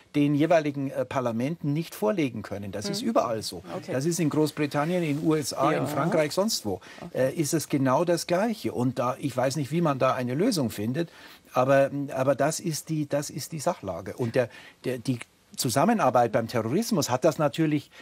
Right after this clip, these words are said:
Speaker 1: äh, verstärkt, weil es ein, ein Thema gab, äh, bei dem nun alle, äh, wirklich zusammenarbeiten wollen, weil wir alle
Speaker 2: Ja.
Speaker 1: bedroht sind.
Speaker 2: Ja. Das war noch mal der Rückgriff zur Liste. Wir waren ja schon bei
Speaker 1: Ja.
Speaker 2: den Personen, bei der politischen Verantwortung angekommen. Ähm, Thomas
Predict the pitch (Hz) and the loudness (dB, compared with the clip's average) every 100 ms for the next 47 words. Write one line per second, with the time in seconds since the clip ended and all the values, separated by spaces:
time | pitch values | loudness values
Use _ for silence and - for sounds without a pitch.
0 | - 113 127 120 - 113 151 - 135 131 | -10 -6 -2 -2 2 2 2 0 -2 -2
1 | 120 - 120 117 - 120 113 131 151 151 | -2 -2 -2 -2 -2 -4 -2 -2 -2 -2
2 | 117 113 139 - - - 147 127 127 120 | 0 0 -2 -6 -20 -14 -2 0 2 2
3 | 127 120 139 143 139 135 131 - 123 143 | 2 2 0 0 2 2 0 0 0 2
4 | 143 - 127 123 117 127 135 131 120 - | 2 0 -2 -2 -2 0 0 0 -4 -2
5 | 113 113 123 104 110 107 107 113 117 190 | 0 0 0 -2 0 0 0 -2 0 0
6 | 139 98 107 110 - - 143 170 175 - | 0 -2 0 -2 0 -2 0 0 -2 -4
7 | - 156 - - - 170 165 202 196 175 | -8 -6 -6 -8 -2 2 4 4 4 2
8 | 170 - 202 - 180 151 180 - 233 202 | 2 0 -2 0 0 0 0 0 2 2
9 | 170 180 185 202 175 165 170 180 156 165 | 2 0 0 -2 0 0 0 -4 -2 0
10 | 240 208 170 - 170 190 190 180 170 185 | 0 0 -2 -4 -6 -4 -6 -6 -8 -8
11 | - 233 226 202 - 185 220 240 226 220 | -4 -4 -4 -6 -4 -4 -2 -2 0 2
12 | 247 262 - - - - 175 175 175 175 | 2 0 -6 -10 -10 0 4 6 4 2
13 | 170 165 - 175 175 170 - | 0 -2 -6 -4 -4 -6 -10